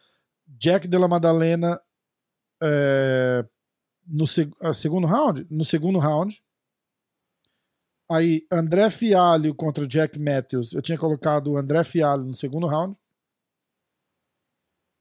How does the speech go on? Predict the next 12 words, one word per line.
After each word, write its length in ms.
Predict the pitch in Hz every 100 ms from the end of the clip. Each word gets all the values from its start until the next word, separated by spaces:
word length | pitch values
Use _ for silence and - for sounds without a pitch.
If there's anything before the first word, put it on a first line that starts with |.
| _ _ -
Ah, 520 | 170 160 156 156 156 156
Willy 420 | 156 208 240 220
Zeng 480 | 165 180 180 170 160
e 320 | 165 156 143
Joana, 800 | 139 156 160 160 147 131 123 _ -
eu 80 | 151
tinha 180 | 170 156
colocado 400 | 160 160 147 147
Willy 200 | 185 180
Zeng 340 | 151 156 151
por 160 | - 135
decisão. 560 | 147 147 120 135 160